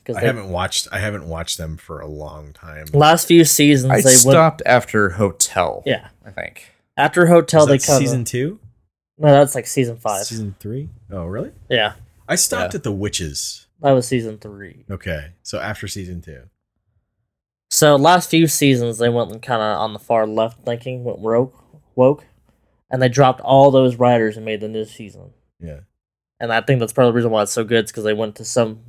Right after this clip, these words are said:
Speaker 1: you could tell that the season's written by horror movie fans.
Speaker 2: Okay.
Speaker 1: Very
Speaker 2: Yeah, they
Speaker 1: big
Speaker 2: were,
Speaker 1: fans of
Speaker 2: they had
Speaker 1: slashers.
Speaker 2: some really weird themes going on, from my understanding,
Speaker 1: Yeah.
Speaker 2: for a while. And
Speaker 3: Yeah.
Speaker 2: it made people go, "What the fuck is, like, what is this about? Like, what?"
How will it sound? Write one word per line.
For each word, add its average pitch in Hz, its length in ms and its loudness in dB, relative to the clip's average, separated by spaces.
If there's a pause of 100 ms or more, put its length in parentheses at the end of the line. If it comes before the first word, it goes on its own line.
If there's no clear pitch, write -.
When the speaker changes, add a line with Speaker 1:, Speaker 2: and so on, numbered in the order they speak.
Speaker 1:
you 135 120 -6
could 143 140 0
tell 131 280 2
that 110 160 -4
the 104 80 -10
season's 113 360 0
written 107 260 -4
by 104 180 -2
horror 110 240 0
movie 101 240 -14
fans. - 420 -20 (180)
Speaker 2:
Okay. 87 360 -12 (1200)
Speaker 1:
Very 143 140 8
Speaker 2:
Yeah, 139 60 6
they 131 100 2
Speaker 1:
big 170 80 4
Speaker 2:
were, 190 80 0
Speaker 1:
fans 147 220 2
of 120 60 -2
Speaker 2:
they 123 60 0
had 135 100 2
Speaker 1:
slashers. 110 200 2
Speaker 2:
some - 80 -2
really 101 220 -2
weird 87 360 -4
themes 87 340 -8
going 80 280 -10
on, 80 240 -12
from 80 200 -18
my 80 140 -12
understanding, 80 520 -12
Speaker 1:
Yeah. 90 100 -8
Speaker 2:
for 80 140 -14
a 78 60 -12
while. 73 580 -14 (760)
And 82 220 -8
Speaker 3:
Yeah. - 140 -14
Speaker 2:
it 85 100 -10
made 87 220 -8
people 85 200 -10
go, 80 280 -10
"What 90 240 -14
the 101 100 -18
fuck - 260 -18
is, 90 220 -20
like, 80 180 -20
what 113 120 -14
is 127 100 -12
this 131 160 -10
about? 82 460 -16
Like, - 140 -20 (120)
what?" 71 220 -20